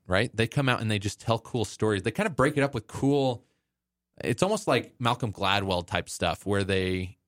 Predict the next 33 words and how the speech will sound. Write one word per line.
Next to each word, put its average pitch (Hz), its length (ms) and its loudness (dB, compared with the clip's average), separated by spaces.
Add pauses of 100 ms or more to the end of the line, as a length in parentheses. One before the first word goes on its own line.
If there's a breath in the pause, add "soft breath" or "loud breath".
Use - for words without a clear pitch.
(600)
uh, 76 100 -8 (140)
last 117 440 0
year 127 100 0
they 110 140 0
had, 101 340 0
or 104 180 -2
not, 135 220 -4 (100)
so, 113 540 -2
uh, 92 180 -10
Insight 147 380 0
Summit. 85 320 -4
Did 123 120 -8
you 175 60 -8
go 226 80 -2
to 220 60 -2
Insight 175 280 -4
Summit? 165 300 -4
You 131 140 0
guys 90 140 -2
didn't 95 180 -4
go 87 80 -2
to 80 60 -4
Insight - 260 -8
Summit. 80 180 -4
That's 104 180 0
Qualtrics - 640 -2
conference 104 400 -4
they 104 140 0
do 101 420 0
in 95 140 -2
Salt 92 240 2
Lake 98 140 -4
City. 107 340 -4